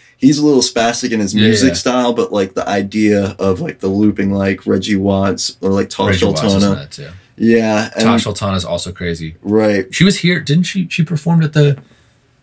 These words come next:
Speaker 2: like, two years. She was just in Charleston, wasn't she?
Speaker 1: She probably was. I, I didn't really hear about it or remember that, but yeah. And things where it's gonna be, like, uh, having a live drummer like Deslin, who I've been playing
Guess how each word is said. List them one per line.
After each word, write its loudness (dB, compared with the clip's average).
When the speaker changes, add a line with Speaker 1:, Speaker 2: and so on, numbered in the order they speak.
Speaker 2:
like, -10
two 2
years. 4
She -2
was 4
just 2
in 4
Charleston, -2
wasn't -8
she? -2
Speaker 1:
She -6
probably 2
was. 2
I, 0
I -2
didn't 0
really 0
hear -4
about -2
it -2
or -2
remember -2
that, -4
but 0
yeah. 0
And 0
things 6
where 4
it's -2
gonna 0
be, -4
like, -2
uh, 0
having 2
a 4
live 2
drummer 0
like -2
Deslin, 2
who 0
I've -2
been 0
playing -2